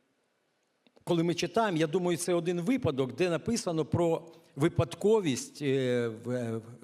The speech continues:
в Біблії. Один випадок. Це Перше Царів двадцять два тридцять чотири. «А один чоловік натягнув лук і пустив навмання»,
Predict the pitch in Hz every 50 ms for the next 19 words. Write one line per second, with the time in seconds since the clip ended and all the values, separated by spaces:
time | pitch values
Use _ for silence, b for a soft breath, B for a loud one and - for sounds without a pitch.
0 | - 135 127 117 135 180 147 117 113 110 101 90 90 - - _ - 151 156 165
1 | 208 196 190 165 156 123 - - 104 - 95 - - - _ _ _ _ _ _
2 | _ _ _ _ _ _ B B B B B - 175 165 - 208 185 - - 185
3 | - - 190 190 220 208 156 131 180 160 - - 175 147 165 180 170 - 170 165
4 | - - 160 131 - - 143 - - 135 113 110 104 B B B B B B -
5 | 165 170 175 180 160 208 269 262 247 247 - 226 208 190 185 151 127 135 135 123
6 | - - - B B B B B B 151 151 185 180 - - 196 190 160 165 196
7 | 233 277 262 240 240 208 175 175 170 151 139 - - - - - - _ _ _
8 | b b b b b b b b b - 185 175 - 180 180 - - - - -
9 | 233 262 254 233 175 - - - - - 147 156 202 208 220 220 208 214 220 214
10 | 208 170 147 139 127 123 120 123 123